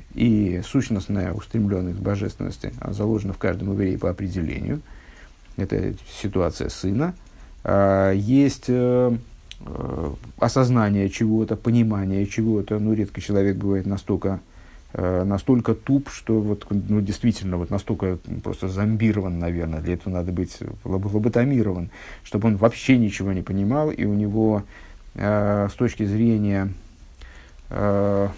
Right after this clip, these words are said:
осознания, разума, ну вот не было бы никакого толчка в, в сторону, в сторону служения.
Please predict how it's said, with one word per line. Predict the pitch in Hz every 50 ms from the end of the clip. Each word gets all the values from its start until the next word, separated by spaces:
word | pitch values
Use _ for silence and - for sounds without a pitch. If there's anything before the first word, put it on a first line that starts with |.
| - -
осознания, | 92 104 - - 117 113 107 110 123 139 151 160 147 131 117 107 104 101 95 - - -
разума, | 113 107 117 139 151 151 123 120 117 113 107 101 95 92 - - - -
ну | - 113 123 123
вот | 120 110 -
не | 127 131 123
было | 117 110 104
бы | 98 107
никакого | 107 110 - 117 113 - 123 107 101
толчка | - 110 107 107 - - - 151 160 156
в, | -
в | - - - - - - - - - - -
сторону, | - - 123 113 110 110 107 104 104 101
в | 98 -
сторону | - - 117 110 107 104 101
служения. | 101 - 120 120 113 110 110 95 87 82 80 - -